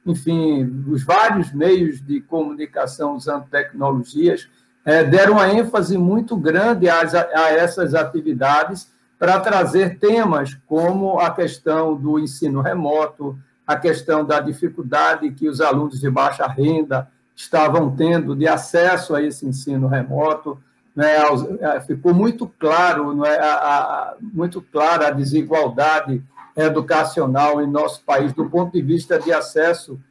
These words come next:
a esse ensino remoto, não é, ao uso dessas tecnologias por esses jovens de baixa renda, né, e crianças também. Foi também um ano em que exigiu dos pais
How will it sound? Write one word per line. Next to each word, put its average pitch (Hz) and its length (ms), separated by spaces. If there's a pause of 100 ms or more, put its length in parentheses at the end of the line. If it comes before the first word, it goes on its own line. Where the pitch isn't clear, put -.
(200)
a 160 220
esse 190 340
ensino 156 340
remoto, 139 600
não 139 120
é, 156 160 (240)
ao 156 200
uso 165 360
dessas 151 460
tecnologias 147 1120 (340)
por 160 200
esses 165 440
jovens 160 760
de 139 100
baixa 147 400
renda, 143 640 (260)
né, 160 120
e - 100
crianças 220 600
também. 165 400
Foi 190 220
também 190 320
um 196 260
ano 208 400
em 160 100
que - 140 (240)
exigiu 156 520
dos 160 220
pais 156 540